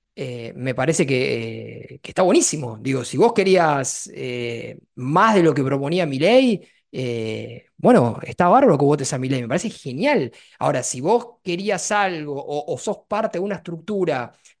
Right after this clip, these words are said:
que no va en línea con lo que proponía el gobierno de La Libertad Avanza y después te sorprendés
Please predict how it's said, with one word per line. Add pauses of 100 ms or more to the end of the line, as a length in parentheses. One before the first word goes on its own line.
(100)
que
no
va
en
línea
con
lo
que
proponía
el
gobierno
de
La
Libertad
Avanza
y
después
te
sorprendés